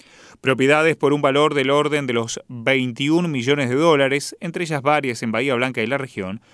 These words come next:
pudo acreditar la justicia que, luego de un extensísimo proceso de casi veinte años,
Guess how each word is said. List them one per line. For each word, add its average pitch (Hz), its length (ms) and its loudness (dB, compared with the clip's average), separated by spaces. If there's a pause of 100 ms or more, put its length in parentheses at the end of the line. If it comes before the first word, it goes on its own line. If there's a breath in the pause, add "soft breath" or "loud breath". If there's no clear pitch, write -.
(260 soft breath)
pudo 180 200 6
acreditar 170 480 2
la 165 80 -2
justicia 135 500 -4
que, 165 220 -2 (160)
luego 139 320 0
de 139 60 2
un 156 100 -2
extensísimo 147 1000 -2
proceso 120 460 -4
de 113 80 -2
casi 131 260 -4
veinte 127 380 -2
años, 95 340 -8